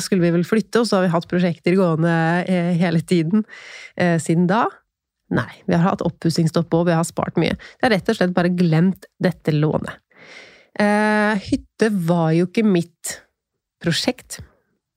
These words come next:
Ehm, at jeg skulle eie en kvart hytte var ikke min plan, men det er jeg så utrolig glad for i dag. Eh, for den hytta der, den har jeg, Tom, barna våre, svigermor,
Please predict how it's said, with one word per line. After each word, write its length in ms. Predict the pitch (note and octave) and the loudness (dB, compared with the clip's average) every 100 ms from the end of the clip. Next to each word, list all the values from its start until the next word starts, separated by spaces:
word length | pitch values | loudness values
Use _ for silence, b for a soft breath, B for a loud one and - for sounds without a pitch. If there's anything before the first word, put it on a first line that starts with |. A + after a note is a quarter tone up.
| _ | _
Ehm, 840 | F#3 F3+ F3+ F3+ F#3 F3+ F#3 F3+ F3 _ _ | 2 4 4 4 4 4 4 2 0 _ _
at 100 | F#3 G3 | 0 2
jeg 200 | E3 E3 | 2 0
skulle 220 | - - | 0 2
eie 240 | E3+ D#3+ | 2 2
en 140 | E3 E3 | 2 0
kvart 240 | E3 - | -2 -2
hytte 280 | F#3 - C#4+ - | -4 -2 -4 0
var 180 | E3 E3 | -2 0
ikke 140 | D#3+ | 0
min 240 | E3 D#3+ D#3 | 2 2 2
plan, 240 | F#3 G#4 A4 B B B B B _ | 0 -2 -6 B B B B B _
men 120 | G#3 | 0
det 60 | - | 2
er 160 | F#3+ F#3 | 2 0
jeg 100 | D#3+ | 0
så 120 | E3+ | -2
utrolig 460 | E3 - E3+ D#3 D#3 | -2 0 2 2 2
glad 260 | D#3+ D3 | 0 -2
for 160 | - D#3+ | -2 -2
i 80 | D#3 | 0
dag. 300 | - A#3 D#3 - _ _ _ _ _ _ _ _ - | 2 0 -2 -10 _ _ _ _ _ _ _ _ 0
Eh, 360 | F#3 F#3 F3+ F3 | 2 2 2 0
for 140 | - | -2
den 220 | F#3 F#3+ G3 | 0 2 2
hytta 260 | G3+ F3 | 0 0
der, 260 | E3+ A3+ B3 | 0 0 0
den 160 | G3 E3+ | 0 0
har 160 | D#3 | 0
jeg, 480 | D#3+ E3 G3+ A3+ A3+ - B B B B B - | 0 0 0 0 -2 -6 B B B B B -4
Tom, 480 | F3 G3+ B3+ B3+ A3+ B _ | 0 2 4 2 0 B _
barna 360 | D#3 F#3+ G3+ G#3 | 0 2 2 2
våre, 440 | G3+ G#3 G#3+ F#3+ - - | 2 2 2 0 -4 -12
svigermor, 760 | - E3 G#3 G#3 A3 A3 A3 | -6 -2 0 2 2 2 0